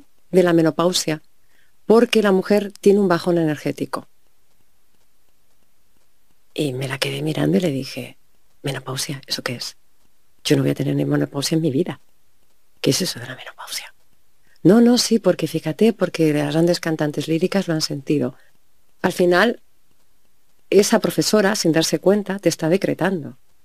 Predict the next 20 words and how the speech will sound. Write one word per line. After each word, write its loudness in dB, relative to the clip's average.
O -8
sea, 2
está 2
metiendo 2
ya 2
un 4
chip 0
en 2
tu -2
cabeza 0
que -2
te -6
está -4
diciendo 0
que -2
cuando -8
te -6
llegue 4
la 2
menopausia, -4